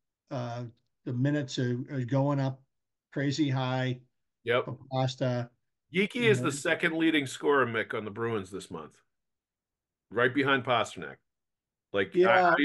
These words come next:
Speaker 1: well
Speaker 2: agree, and he only played, like, thirteen or fourteen minutes last night. I agree.
Speaker 1: Thirteen forty-nine, yeah, and,
Speaker 2: Yep.
Speaker 1: and that includes three forty-two on the power play. Doesn't kill penalties.
Speaker 2: Yep.
Speaker 1: So he is playing ten minutes at even strength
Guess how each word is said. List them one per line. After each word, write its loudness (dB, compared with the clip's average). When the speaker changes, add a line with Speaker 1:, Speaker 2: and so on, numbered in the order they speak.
Speaker 1:
well 4
Speaker 2:
agree, 4
and 4
he 4
only 4
played, 2
like, 2
thirteen 0
or -8
fourteen -4
minutes -4
last -4
night. -6
I 2
agree. 2
Speaker 1:
Thirteen -2
forty-nine, -2
yeah, 0
and, 2
Speaker 2:
Yep. 0
Speaker 1:
and 2
that 2
includes -4
three -2
forty-two 0
on 0
the -6
power 0
play. -2
Doesn't -2
kill -4
penalties. -2
Speaker 2:
Yep. 2
Speaker 1:
So 2
he -4
is 2
playing 0
ten -6
minutes -4
at -4
even 2
strength -6